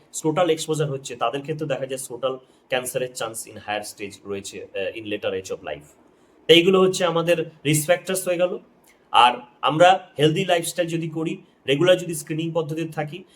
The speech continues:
এবং যাদের ফার্স্ট ডিগ্রি, সেকেন্ড ডিগ্রি মাল্টিপল রিলেটিভস অ্যাফেক্টেড রয়েছে মাল্টিপল ক্যান্সারে, তাদের ক্ষেত্রে আমাদের জেনেটিক্স কাউন্সেলিং করি, জেনেটিক স্ক্রিন করি, তাহলে আমাদের ক্ষেত্রে এটা definitely ধরা পড়া সম্ভব। এবং কোনো পেশেন্ট যদি এরকম হিস্ট্রি থেকে থাকে যে আনডিসেন্ডেড টেস্টিস,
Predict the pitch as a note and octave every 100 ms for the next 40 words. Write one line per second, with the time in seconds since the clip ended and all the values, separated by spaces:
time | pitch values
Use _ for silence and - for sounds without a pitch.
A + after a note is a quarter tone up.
0 | _ D3 F3 F3 D3+ D3 F3+ F3+ D3+ D3
1 | D#3+ D#3+ D#3+ E3 D3+ D#3 D#3 D#3 C3+ C#3
2 | D3+ D3+ D#3+ D#3 - C3+ D#3 F#3 F#3+ -
3 | C#3+ - D#3+ E3 D3 D3 D3 D3 B2+ B2+
4 | C#3+ C#3 C#3 A#2+ - A#2+ F#2 - _ -
5 | E3+ D#3 E3 E3 D#3+ D#3 D3 C3+ C#3 D3+
6 | D3 - C3+ C3+ D3 C#3+ C#3+ D3 C#3 C3
7 | C3+ C3+ C#3 C3+ C3+ D3 - - _ _
8 | D3+ D#3+ C3 C#3+ D3 D3 C#3+ C#3 B2 C3+
9 | C#3 - - B2+ D3+ D#3 D3 A#2 A#2 A#2
10 | A#2 G2 F#2+ F#2 - _ _ _ C3 D#3
11 | G3 G3 E3 G3+ F3 D#3+ F3+ F3 C#3+ D3
12 | E3+ D3+ D3 C#3 - D3+ D#3 D3+ D3+ D#3+
13 | D3 B2+ B2+ C#3 D3 C#3+ C#3 C3+ - F#3
14 | F#3